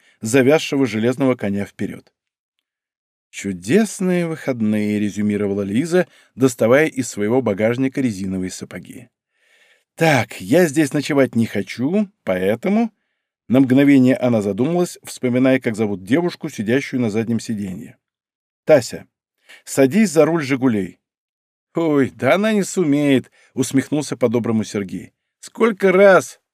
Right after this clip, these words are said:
«Что не сумеет?» резко оборвала его Елизавета. «Руль покрутить не сможет».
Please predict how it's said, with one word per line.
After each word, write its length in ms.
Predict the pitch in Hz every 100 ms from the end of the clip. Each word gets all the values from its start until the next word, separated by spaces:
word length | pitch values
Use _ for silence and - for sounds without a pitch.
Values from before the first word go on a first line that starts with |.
| _ _ -
«Что 460 | - - - 247 196
не 120 | 139
сумеет?» 640 | - 156 185 170 110 - -
резко 420 | 127 151 175 175
оборвала 400 | 143 135 120 123
его 240 | 131 127 -
Елизавета. 800 | 110 117 104 104 87 - - _ _ _
«Руль 420 | - 131 190 269 247
покрутить 540 | 233 202 202 175 139
не 80 | 131
сможет». 500 | - 101 78 -